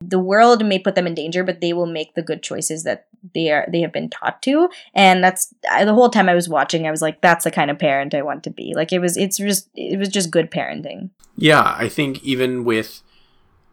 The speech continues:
Speaker 2: uh, even with Chris Pratt's character, like, she is, she's shown to be, like, a little bit worried about him. Like,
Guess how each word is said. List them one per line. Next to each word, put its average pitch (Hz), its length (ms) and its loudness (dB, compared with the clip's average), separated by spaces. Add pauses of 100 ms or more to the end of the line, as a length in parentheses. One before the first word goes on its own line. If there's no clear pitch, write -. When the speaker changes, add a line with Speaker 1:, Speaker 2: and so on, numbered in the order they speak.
(200)
Speaker 2:
uh, 92 340 6
even 113 160 0
with 110 140 0
Chris - 200 -6
Pratt's 131 260 0
character, 90 840 -4
like, 92 380 0 (500)
she 110 800 0
is, 101 400 -6
she's - 260 0
shown 117 300 0
to 120 60 0
be, 107 580 -2
like, 101 180 -4
a 98 60 -2
little 87 240 -4
bit 85 240 -6
worried 87 220 -2
about 95 220 6
him. 104 260 -2
Like, - 360 -8